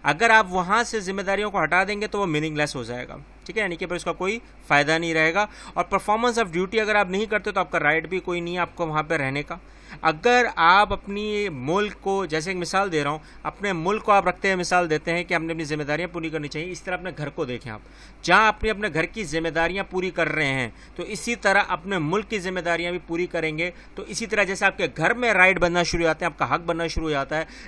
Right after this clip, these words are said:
इसी तरह रियासत भी आपका हक देना शुरू कर देती है। अगर आप जिम्मेदारी से काम नहीं करेंगे तो आपका हक भी आपको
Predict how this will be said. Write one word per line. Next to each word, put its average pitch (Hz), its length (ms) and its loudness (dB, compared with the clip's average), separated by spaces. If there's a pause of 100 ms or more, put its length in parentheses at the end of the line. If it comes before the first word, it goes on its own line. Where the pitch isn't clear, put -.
इसी 185 180 -4
तरह 170 280 2
रियासत 160 340 2
भी 180 100 -4
आपका 170 260 0
हक 147 200 -4
देना 147 260 -2
शुरू 196 380 0 (240)
कर 143 120 -2
देती 120 360 -6
है। 110 100 -12 (680)
अगर 156 260 4
आप 190 180 6
जिम्मेदारी 170 460 0
से 180 140 -6
काम 175 240 0
नहीं 165 240 -2
करेंगे 202 360 0
तो 180 80 -2
आपका 151 220 -4
हक 127 220 -6
भी 151 80 -2
आपको 208 380 0